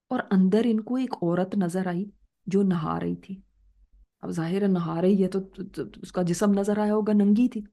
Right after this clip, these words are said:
जूं ही उस पे नजर पड़ी, उन्होंने फौरन नजर हटा ली और रोने लग गए और दौड़ गए वहां से, दौड़ते गए, दौड़ते गए,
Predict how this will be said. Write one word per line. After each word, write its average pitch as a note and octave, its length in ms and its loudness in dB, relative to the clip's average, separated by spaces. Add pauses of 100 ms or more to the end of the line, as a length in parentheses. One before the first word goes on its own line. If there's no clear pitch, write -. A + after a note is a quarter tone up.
(1300)
जूं G#3 240 4
ही C#4 120 4
उस F4 140 2
पे B3 140 -2
नजर G3 320 0
पड़ी, F3+ 220 -4
उन्होंने - 1080 -6
फौरन G#3 400 2
नजर F#3 220 0
हटा F#3 280 -6
ली G#3 180 -12 (840)
और G3+ 120 2
रोने A3 340 6
लग F3+ 260 0
गए F#3+ 140 -6 (640)
और G#3+ 120 0
दौड़ B3 600 6
गए F#3 280 0 (340)
वहां F#3+ 200 0
से, G3+ 180 -8 (1800)
दौड़ते A3 540 4
गए, F3+ 220 4
दौड़ते G#3 500 2
गए, F#3+ 220 -6